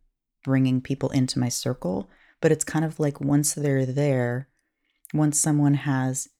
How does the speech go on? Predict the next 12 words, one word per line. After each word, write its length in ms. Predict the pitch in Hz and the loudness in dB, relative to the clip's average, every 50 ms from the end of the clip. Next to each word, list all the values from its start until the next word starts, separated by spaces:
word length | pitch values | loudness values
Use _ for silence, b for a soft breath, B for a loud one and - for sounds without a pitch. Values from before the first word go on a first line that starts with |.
| _ _ - | _ _ -6
kind 160 | - 139 143 | -2 -2 0
of 80 | 135 - | 0 0
stepped 520 | - - - - - 151 147 147 - - - | -2 -4 -4 -2 -2 -2 -2 -2 -4 -10 -4
into 360 | - 139 135 139 135 - - | -2 2 2 2 2 2 0
my 140 | 143 131 123 | 0 0 0
space, 800 | 120 - - - - - 151 135 123 120 123 131 - - - - - _ _ _ _ _ _ _ _ _ _ _ _ _ - | -2 -2 -4 -2 0 2 2 2 2 2 0 -2 -6 -8 -8 -10 -12 _ _ _ _ _ _ _ _ _ _ _ _ _ -2
I 80 | 143 | 0
give 180 | 151 160 170 156 | 2 2 2 4
them 140 | 165 151 143 | 4 4 4
everything 420 | 131 131 127 127 - 131 123 120 | 4 4 2 0 0 -2 -2 -2
I've 140 | 117 117 - | -2 -2 -2
got, 340 | - 120 117 120 - - | -2 -2 -2 -2 -6 -10